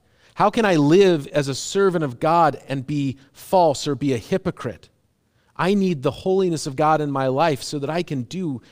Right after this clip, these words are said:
what God wants. And because I love God so much, that's what I want." And so he, he was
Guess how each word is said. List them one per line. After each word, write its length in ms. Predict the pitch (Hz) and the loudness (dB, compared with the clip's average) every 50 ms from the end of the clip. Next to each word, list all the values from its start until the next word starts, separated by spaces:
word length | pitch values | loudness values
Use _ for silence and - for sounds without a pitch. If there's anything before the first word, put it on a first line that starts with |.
| _ _ - | _ _ -8
what 180 | 139 135 - | -8 -6 -4
God 240 | - 160 151 143 127 | -2 0 0 0 -2
wants. 400 | 127 151 170 170 160 127 - - | -2 -4 -2 -2 -2 -2 -4 -8
And 100 | 139 135 | -8 -6
because 260 | 131 127 - 156 147 | -6 -6 -6 -4 -2
I 60 | 156 | -2
love 260 | 151 147 151 151 139 139 | 0 0 0 -2 -2 0
God 220 | 160 151 147 - | 0 0 0 0
so 180 | - - 165 151 | -4 -6 -6 -4
much, 360 | 147 151 170 170 - - - | -2 -2 -2 -2 -2 -4 -2
that's 200 | 151 147 - - | -2 -4 -2 -2
what 80 | 147 | -4
I 80 | 131 120 | -4 -4
want." 400 | 120 139 165 156 120 107 _ _ _ _ _ _ _ _ _ _ _ _ _ _ _ _ _ _ _ _ _ _ _ _ _ _ - | -4 -4 -4 -6 -6 -8 _ _ _ _ _ _ _ _ _ _ _ _ _ _ _ _ _ _ _ _ _ _ _ _ _ _ -14
And 100 | 131 - | -12 -6
so 140 | - 147 135 | -4 -4 -4
he, 500 | - - 156 165 170 180 185 175 - _ _ _ _ _ _ _ _ _ _ _ _ _ _ _ _ _ _ _ _ _ _ _ _ _ _ _ | -4 -6 -8 -6 -4 -4 -6 -6 -10 _ _ _ _ _ _ _ _ _ _ _ _ _ _ _ _ _ _ _ _ _ _ _ _ _ _ _
he 260 | - - 139 180 202 208 | -18 -10 -6 -4 -2 0
was 340 | 214 185 - - - - | 0 -2 -2 -4 -10 -10